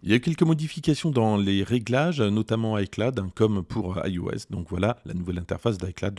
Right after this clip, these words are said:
je vais pas rentrer dans les détails. Dans l'application photo, on retrouve les nouveautés d'ios dix-huit, iPadOS dix-huit,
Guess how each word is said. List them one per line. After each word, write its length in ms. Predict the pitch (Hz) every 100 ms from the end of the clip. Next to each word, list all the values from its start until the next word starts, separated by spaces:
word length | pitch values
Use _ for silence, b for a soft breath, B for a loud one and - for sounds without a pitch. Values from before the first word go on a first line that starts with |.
| -
je 80 | 90
vais 60 |
pas 140 | - 90
rentrer 240 | 85 135
dans 100 | 113
les 120 | 113
détails. 360 | 92 - - 78
Dans 140 | 80 92
l'application 560 | 82 98 101 101 110
photo, 280 | 101 135 -
on 120 | 165
retrouve 360 | 131 151 - 139
les 120 | 165
nouveautés 600 | 147 139 139 - 135 104
d'ios 320 | 95 92 90
dix-huit, 360 | 82 85 90 85
iPadOS 500 | 82 - 80 80 80
dix-huit, 360 | 85 92 175